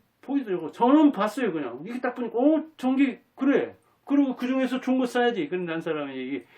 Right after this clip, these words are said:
과학을 공부한 사람이라 그런가, 또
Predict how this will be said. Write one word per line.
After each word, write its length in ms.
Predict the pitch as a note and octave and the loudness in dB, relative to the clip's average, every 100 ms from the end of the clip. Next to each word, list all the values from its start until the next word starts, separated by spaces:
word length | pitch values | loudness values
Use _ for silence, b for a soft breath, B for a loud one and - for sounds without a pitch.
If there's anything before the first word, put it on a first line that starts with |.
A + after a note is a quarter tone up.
| B - | B -14
과학을 400 | B2 C#3+ F3 E3 | -2 2 2 2
공부한 320 | E3+ D3+ E3 | 0 0 -4
사람이라 420 | - F3+ D#3 D3 | 0 0 0 -2
그런가, 360 | C3+ B2+ B2 A#2+ B B B - | -4 -4 -6 -8 B B B 4
또 280 | F#3+ E3 | 4 4